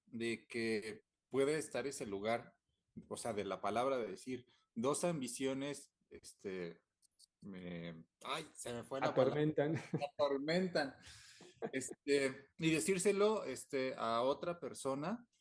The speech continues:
Speaker 1: y ahora, eh, ya sea para una idea, ya sea para un descubrimiento, ya sea para cualquier cosa, pero ahorita lo que sí estamos viendo, y es la época que nos toca vivir, es que la mayor parte de la convivencia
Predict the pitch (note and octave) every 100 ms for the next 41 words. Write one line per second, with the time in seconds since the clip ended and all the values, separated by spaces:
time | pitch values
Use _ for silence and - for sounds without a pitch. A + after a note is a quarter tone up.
0 | - _ _ - C#3+ C#3 D3 F3 F3 E3+
1 | G#3+ - _ A2 A2+ D#3 D#3 E3+ C3 A#2+
2 | A#2+ A2+ G2+ G2+ C3 C3+ C3 B2 B2+ B2+
3 | - A2+ G2+ G2+ A#2 A#2+ A#2+ G#2 G2+ A#2
4 | C3 C3+ C#3 D#3+ - B2 A2 - A2+ A2
5 | D#3 - E3+ E3 F#3+ E3 C3+ C#3 D#3+ -
6 | F#3+ F#3+ - B2+ B2+ A#2 C#3 G3 F#3 A#3
7 | G3+ F3 C#3+ D#3 C#3 C3+ C3+ - - -
8 | G2 F#2+ - A#2 B2+ B2 F#2+ A2 F3 _
9 | _ _ _ _ _ - - _ C#3+ D3+
10 | - E3+ D#3 D3+ F3 F#3 G#3 - A3 F#3+
11 | D#3 C3+ - D3+ C3 A#2+ B2 D3 F#3 F#3
12 | - D3 G#3